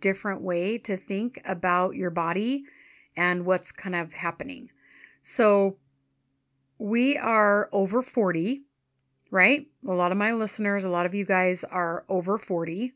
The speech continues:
women over forty. Some of you are men. But as you get older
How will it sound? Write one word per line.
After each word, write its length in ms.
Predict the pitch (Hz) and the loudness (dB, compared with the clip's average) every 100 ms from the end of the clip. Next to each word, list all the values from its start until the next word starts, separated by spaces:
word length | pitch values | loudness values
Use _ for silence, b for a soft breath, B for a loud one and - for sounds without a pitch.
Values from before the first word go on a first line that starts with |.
| - | -4
women 440 | 196 185 175 233 | 0 2 2 0
over 260 | - 185 214 | -2 -4 -4
forty. 340 | - 175 180 | -2 0 0
Some 200 | 208 196 | -2 -2
of 120 | 196 | -2
you 120 | 233 233 | -2 -2
are 80 | |
men. 260 | 196 170 233 - b _ - | -2 -2 -4 -6 b _ 4
But 180 | 220 214 | 4 6
as 220 | 233 214 | 4 2
you 80 | 254 | 0
get 320 | 202 294 - | 4 2 4
older 760 | - 240 240 185 175 190 254 | 2 4 6 6 6 4 2